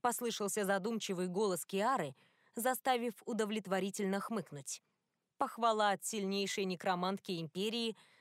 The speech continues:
заслуживает отдельного кусочка памяти. И ещё бы ситуация была чуть менее напряжённая. «Не могли бы», мрачно заметил Эрдланг, кивая в сторону двери.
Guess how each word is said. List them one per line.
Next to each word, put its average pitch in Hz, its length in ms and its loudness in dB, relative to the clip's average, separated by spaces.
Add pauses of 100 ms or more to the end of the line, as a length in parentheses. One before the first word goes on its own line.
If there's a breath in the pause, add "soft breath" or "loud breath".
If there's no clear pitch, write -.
заслуживает 226 800 0
отдельного 202 540 0
кусочка 175 500 -4
памяти. 143 540 -6 (420)
И 311 60 -2
ещё 320 260 0
бы 277 100 -2
ситуация 190 720 0
была 185 380 2 (340 soft breath)
чуть - 260 -6
менее 170 400 0
напряжённая. 147 800 -2 (1120)
«Не 185 340 0
могли 190 440 0
бы», 139 180 -6 (380 soft breath)
мрачно 226 460 2
заметил 202 680 0
Эрдланг, 196 640 -2 (280 soft breath)
кивая 240 440 0
в - 60 -8
сторону 180 440 0
двери. 156 360 -6